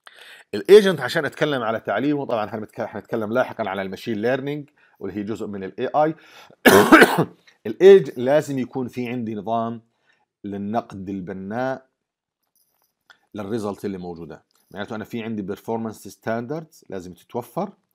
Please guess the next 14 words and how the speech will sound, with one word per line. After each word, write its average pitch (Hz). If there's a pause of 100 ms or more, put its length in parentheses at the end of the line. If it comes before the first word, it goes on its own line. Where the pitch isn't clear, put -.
(880)
الان 113 (260)
باخذ 104
السنسورز، 123 (1400)
بتدخل 95 (720)
المعلومات 98 (1500)
لل-، 95
لل-، 92
للايجنت. 120 (680)
الايجنت 123
كذلك 113
في 113
عنده 107
ستاندرد 113
بيرفورمانس 104